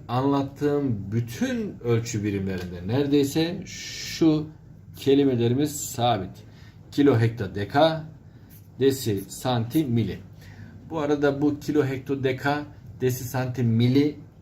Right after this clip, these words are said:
kelimeleri aslında farklı anlamlara da geliyor ama şu anda onları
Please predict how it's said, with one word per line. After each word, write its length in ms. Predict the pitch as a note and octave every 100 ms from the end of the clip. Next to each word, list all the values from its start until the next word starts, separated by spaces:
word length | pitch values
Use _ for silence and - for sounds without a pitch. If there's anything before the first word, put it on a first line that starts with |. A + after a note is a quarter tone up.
| -
kelimeleri 640 | - A2+ A#2 G#2 G2+ C3
aslında 520 | - B2 - C3+ C3+ C3
farklı 400 | - A#2 - C3
anlamlara 460 | B2+ A#2+ A#2 G#2+
da 60 | G#2+
geliyor 280 | A#2+ E3 B2+
ama 160 | A2+
şu 220 | - -
anda 180 | A2 G#2
onları 340 | G2+ F#2+ F2+